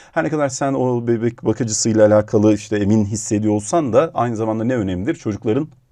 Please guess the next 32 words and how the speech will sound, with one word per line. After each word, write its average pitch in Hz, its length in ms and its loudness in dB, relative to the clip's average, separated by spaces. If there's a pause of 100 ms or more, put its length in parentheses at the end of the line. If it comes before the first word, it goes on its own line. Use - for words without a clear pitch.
(140)
onunla 131 260 0
mutlu 131 280 -2
olması 135 380 0
önemlidir 135 420 -4
falan. 139 340 0 (220)
E, 117 60 -2
yine 120 260 0
ben 120 180 -2 (840)
doğru 104 280 2
kişimi 104 340 -2
nasıl 110 220 -2
anlayacağım? 98 480 -4
Ona 98 240 -4
dair 104 160 -2
çok - 260 -8
bir - 40 -10
şey, - 180 -4 (220)
mesaj 135 340 -4
almadım. 135 280 -4 (220)
"If - 220 -8
you 170 240 -2
and 147 120 -4
the 135 80 -2
children 117 520 0
like - 200 -8
her," - 100 -8
eğer 117 220 0
sen 131 400 -4
ve 110 80 0
çocuklar 107 380 -2
onu 101 180 0
sevmişse 104 640 -2